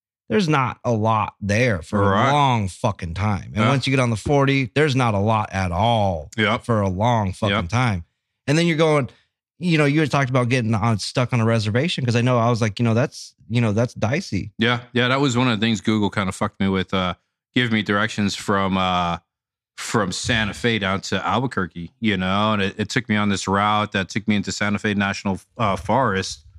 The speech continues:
Speaker 2: And, uh, there was a long kind of dirt road that got pretty muddy at times where it was, like, actually caking up in my, in my fender wells, you know, where I would have to, like, I think, like, four times I had to take apart my whole bike and clean out my fenders 'cause my wheels wouldn't even turn anymore, you know?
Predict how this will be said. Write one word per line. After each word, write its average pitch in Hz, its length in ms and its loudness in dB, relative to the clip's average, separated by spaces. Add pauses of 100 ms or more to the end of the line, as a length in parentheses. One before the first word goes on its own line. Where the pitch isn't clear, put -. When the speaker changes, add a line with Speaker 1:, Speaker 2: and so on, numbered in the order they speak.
(800)
Speaker 2:
And, 110 240 2
uh, 98 220 2
there 117 80 2
was 117 100 0
a 135 60 2
long 135 580 2
kind 123 260 -2
of 104 140 -6
dirt 120 300 0
road 110 440 2
that 98 140 -2
got 110 240 -4
pretty 131 260 0
muddy 113 440 2
at 98 100 -4
times 101 480 -2
where 101 140 0
it 98 60 -4
was, 104 180 -2
like, 95 120 -2
actually 104 480 -4
caking 107 380 -2
up 101 160 -2
in 104 80 0
my, 92 380 0
in 110 80 0
my 95 100 0
fender 101 460 -2
wells, 92 420 0
you 98 100 0
know, 95 220 0
where 98 140 0
I 92 60 0
would 95 100 -4
have 110 140 -4
to, 101 80 -4
like, 92 300 -2 (760)
I 120 100 2
think, 101 180 -2
like, 95 160 -2
four 120 300 0
times 104 400 -2
I 92 40 -4
had 101 60 -2 (120)
to - 40 -14
take 107 140 -2
apart 101 240 -6
my 101 100 -2
whole 110 200 -2
bike 101 320 -2
and 92 100 -6
clean 113 260 -2
out 98 160 -2
my 101 120 -2
fenders 98 540 -2
'cause 95 180 -4
my 87 100 0
wheels 95 340 0
wouldn't 98 140 2
even 87 140 -2
turn 98 260 -2
anymore, 85 400 -6
you 87 160 -4
know? 90 380 0